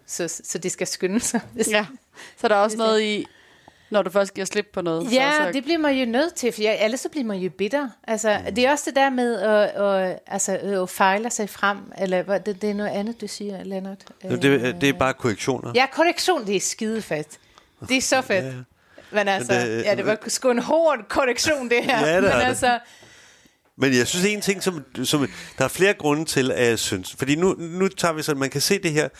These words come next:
Speaker 3: som det, der hedder failure.
Speaker 1: Ja.
Speaker 3: En fejl, ikke?
Speaker 1: Ja.
Speaker 3: Men man kan også godt se det som det, der hedder, du havde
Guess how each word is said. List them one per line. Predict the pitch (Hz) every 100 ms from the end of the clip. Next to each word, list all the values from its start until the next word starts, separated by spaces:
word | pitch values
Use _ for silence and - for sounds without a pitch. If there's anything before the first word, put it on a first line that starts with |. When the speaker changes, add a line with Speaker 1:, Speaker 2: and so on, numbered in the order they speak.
| -
Speaker 3:
som | - 135
det, | 135
der | 135
hedder | 135 123
failure. | 123 95 92 85 - 190
Speaker 1:
Ja. | 190 170 170
Speaker 3:
En | 131
fejl, | 135 98 82 127
ikke? | 208
Speaker 1:
Ja. | 220 208 - -
Speaker 3:
Men | 147
man | 147
kan | 175
også | 185
godt | 190 180
se | 170 151
det |
som | 147 143
det, | 143
der | 147
hedder, | 127 101 - - - _
du | 214 226 156
havde | 123 98 110